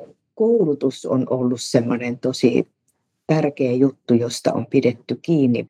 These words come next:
vaikka niitä ongelmia olisi elämässä ollutkin.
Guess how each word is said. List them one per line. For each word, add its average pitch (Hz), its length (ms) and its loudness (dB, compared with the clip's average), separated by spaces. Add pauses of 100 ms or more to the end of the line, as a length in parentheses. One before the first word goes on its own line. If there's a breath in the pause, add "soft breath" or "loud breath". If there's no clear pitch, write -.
(140)
vaikka 120 380 0
niitä 117 300 -2
ongelmia 120 500 0
olisi - 220 -4
elämässä 120 480 -4
ollutkin. - 760 0